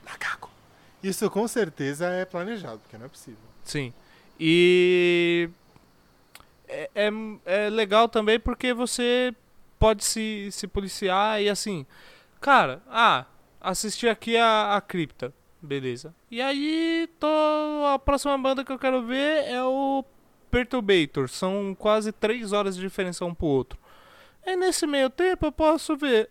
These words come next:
Speaker 2: o xa-, o show do Xamã Viper e Felipe Andreoli e Rafael Bittencourt e o começo do show do Sepultura e depois ir pro Perturbator.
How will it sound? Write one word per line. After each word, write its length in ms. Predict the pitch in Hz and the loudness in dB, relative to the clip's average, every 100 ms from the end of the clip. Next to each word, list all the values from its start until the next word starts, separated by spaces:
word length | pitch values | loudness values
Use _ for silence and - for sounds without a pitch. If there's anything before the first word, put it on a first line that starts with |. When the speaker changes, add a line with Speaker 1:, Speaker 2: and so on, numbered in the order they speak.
| _ | _
Speaker 2:
o 100 | 240 | -10
xa-, 380 | 233 - 277 269 | -8 -2 -2 -2
o 120 | 240 | -4
show 280 | 220 254 240 | -4 -2 -2
do 100 | 226 | -2
Xamã 420 | - 233 220 208 | 0 0 0 -2
Viper 760 | 180 175 170 165 180 170 165 165 | 0 2 2 0 -2 0 0 -2
e 40 | 170 | -4
Felipe 500 | - 160 156 151 160 | -6 -6 -6 -6 -6
Andreoli 360 | 151 151 151 | 0 0 0
e 20 | 156 | -4
Rafael 320 | 170 185 185 | -6 -6 -6
Bittencourt 680 | 202 233 233 - 285 349 - - - | -6 -8 -8 -6 -4 -4 -6 -18 -10
e 100 | 339 | -6
o 80 | 370 | -2
começo 480 | 370 370 339 311 320 | 0 2 2 0 -2
do 100 | 302 | -4
show 160 | 320 302 | -4 -4
do 60 | |
Sepultura 600 | - 320 330 - 277 240 233 - | -4 -4 -4 -2 -2 -2 -6 -12
e 120 | 220 | -4
depois 400 | 240 240 240 233 | -4 -2 -4 -6
ir 60 | |
pro 140 | 226 247 | -8 -8
Perturbator. 680 | - 240 262 214 180 165 | -4 -4 -4 -4 -4 -4